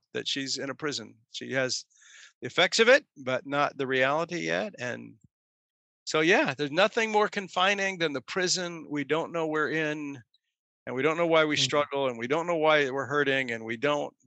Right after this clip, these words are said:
Speaker 1: but we've got a belief system, or we've got a, a, a mentality or a connection to things that are actually keeping us captive and not liberating us to the life God wants to give us, which may account for why <laughs> most of our prayers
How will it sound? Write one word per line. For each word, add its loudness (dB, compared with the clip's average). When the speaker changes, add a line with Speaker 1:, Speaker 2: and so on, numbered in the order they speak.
Speaker 1:
but -2
we've -8
got 4
a 6
belief 2
system, 2
or -4
we've -10
got 2
a, 2
a, -4
a -8
mentality 0
or 2
a -2
connection -4
to -6
things -4
that 0
are 0
actually 2
keeping -2
us -2
captive -4
and -16
not -4
liberating -6
us -8
to -12
the -8
life -2
God -4
wants -6
to -12
give -12
us, -16
which 2
may 8
account 6
for 6
why 6
<laughs> 0
most 4
of -2
our 4
prayers 0